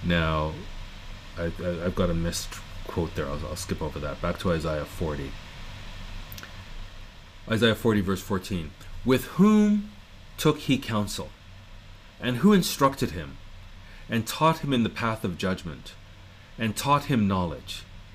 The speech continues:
And showed him the way of understanding?" Behold, God, Isaiah is comforting God's people.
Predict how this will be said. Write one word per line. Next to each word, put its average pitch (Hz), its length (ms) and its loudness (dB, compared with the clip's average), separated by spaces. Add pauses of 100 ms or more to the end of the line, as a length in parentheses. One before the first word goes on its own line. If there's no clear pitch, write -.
(220)
And 110 160 0
showed 147 320 4
him 110 360 0
the 101 80 2
way 98 160 4
of 92 120 0
understanding?" 87 640 -4 (840)
Behold, 135 1000 4 (1040)
God, 113 260 2
Isaiah 127 500 8
is 117 140 8
comforting 123 580 2
God's 101 260 2
people. - 340 -2